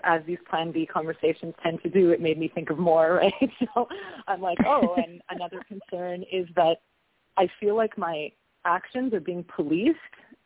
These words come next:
Speaker 1: although I, I don't know if I can say that because that's a little bit kind of adult theory judging. I don't wanna do that. But,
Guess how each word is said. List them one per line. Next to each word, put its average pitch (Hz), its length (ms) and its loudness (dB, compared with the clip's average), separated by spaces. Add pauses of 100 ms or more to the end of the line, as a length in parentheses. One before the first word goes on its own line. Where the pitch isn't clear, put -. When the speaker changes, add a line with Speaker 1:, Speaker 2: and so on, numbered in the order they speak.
(200)
Speaker 1:
although 180 480 4
I, 175 180 -2
I 175 80 0
don't 202 140 0
know 220 140 2
if 226 120 -2
I 185 60 2
can - 200 -8 (120)
say 185 160 4
that 147 320 2
because 165 260 -10
that's 156 240 0
a 165 40 -8
little 175 180 0
bit 165 240 0 (500)
kind 165 140 -4
of 160 120 -8
adult 165 360 4
theory 160 420 2
judging. 156 580 2
I 151 80 2
don't 156 120 0
wanna 151 160 -2
do 160 160 2
that. 170 360 6
But, 170 280 0